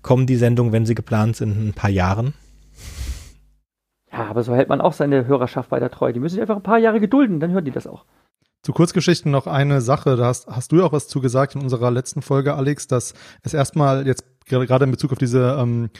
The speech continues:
Speaker 3: New Wave of Science Fiction, Cyberpunk und Harlan Ellison und auch, ähm, T-, äh, Tiptree, dass es da durchaus an der Übersetzung hapern kann, weil das ist ja so eine sehr, sag ich mal, amerikanische Sprache, sehr umgangssprachlich, sehr an die amerikanische Kultur gebunden, könnte ein Grund sein.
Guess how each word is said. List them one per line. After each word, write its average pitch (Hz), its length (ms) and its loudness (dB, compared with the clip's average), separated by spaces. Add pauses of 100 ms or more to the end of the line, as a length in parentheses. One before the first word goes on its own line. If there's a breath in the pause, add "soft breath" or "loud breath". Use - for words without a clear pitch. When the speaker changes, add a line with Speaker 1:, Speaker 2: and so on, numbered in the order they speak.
(120 loud breath)
Speaker 3:
New 151 180 4
Wave 147 200 4
of 131 80 -8
Science 139 300 -2
Fiction, 143 400 -4
Cyberpunk 135 640 2
und 117 180 -2
Harlan 120 160 2
Ellison 135 480 0
und 123 180 -4
auch, 131 220 -4
ähm, 117 380 -4 (480 loud breath)
T-, - 120 -4
äh, 127 140 6
Tiptree, 139 520 0 (360 soft breath)
dass 120 100 -2
es 131 80 -2
da - 80 0
durchaus 143 320 4
an 139 140 -2
der 147 100 6
Übersetzung 131 640 2
hapern 135 360 0
kann, 123 180 0
weil 120 80 2
das 117 120 -2
ist - 120 -6
ja 143 80 4
so 123 80 2
eine 123 160 2
sehr, 139 420 4
sag 123 160 0
ich - 140 -6
mal, 131 80 -2
amerikanische 131 1000 0 (160)
Sprache, 120 440 -2
sehr 127 160 2
umgangssprachlich, 120 960 0
sehr 127 360 2
an 123 120 -2
die 135 80 -2
amerikanische 127 420 -2
Kultur 147 300 2
gebunden, 117 480 0 (260 loud breath)
könnte 151 240 0
ein 143 140 0
Grund 151 220 2
sein. 151 260 -2